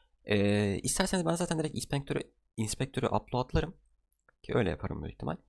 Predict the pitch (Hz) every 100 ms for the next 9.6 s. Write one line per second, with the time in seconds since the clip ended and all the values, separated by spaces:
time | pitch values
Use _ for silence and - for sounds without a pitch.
0 | _ _ - 151 143 - 120 127 - 110
1 | 107 92 - - - 123 - 170 - 160
2 | 120 - 82 - 117 87 - - - _
3 | _ _ - - _ - 160 143 143 -
4 | 127 - 123 117 101 120 104 - 87 67
5 | 67 82 - _ - - - - 196 190
6 | - _ - - 143 - 202 170 160 147
7 | 147 170 - 127 - _ _ _ - 139
8 | 170 160 120 101 - _ - 107 98 98
9 | 101 - - 127 160